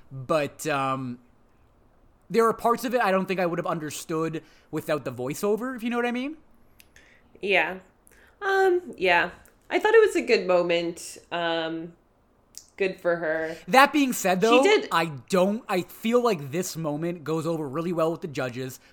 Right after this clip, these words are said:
Speaker 1: for good reason, but it kind of s-, like, gives her, it saves her from what I thought were two pretty poor looks. And a part of me was like, "I don't know, I think she should be more towards the bottom than she was."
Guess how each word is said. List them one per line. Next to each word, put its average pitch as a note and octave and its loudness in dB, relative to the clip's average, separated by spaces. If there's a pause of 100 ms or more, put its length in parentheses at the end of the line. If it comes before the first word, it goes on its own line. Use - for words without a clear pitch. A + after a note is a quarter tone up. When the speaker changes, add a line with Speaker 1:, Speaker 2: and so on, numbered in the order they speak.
Speaker 1:
for E4+ 2
good G#3 0
reason, C#3+ -2 (560)
but A3 8
it G#3 0
kind A3+ 0
of G#3+ -2 (160)
s-, - -6
like, F3 -4 (180)
gives F#3+ 0
her, F#3 -2 (240)
it F3 -6
saves F#3 -4
her C4 -4
from F#3+ -2
what E3+ 0
I E3+ 0
thought F3+ -4
were D3 -6
two G3 -6
pretty E3+ -8
poor D#3 -8
looks. - -6 (360)
And G3 -2
a F3+ -2
part G#3+ 2
of G3+ 2
me G#3+ 0
was F#3+ -4
like, E3+ -2 (200)
"I D3 -2
don't D3+ -2
know, C3 -4
I B2 -4
think D#3+ -8
she E3 -10
should D#3 -8
be E3 -4
more D3+ -6
towards C#3+ -8
the B2 -12
bottom B2 -6
than A#2+ -10
she B2+ -12
was." A2 -14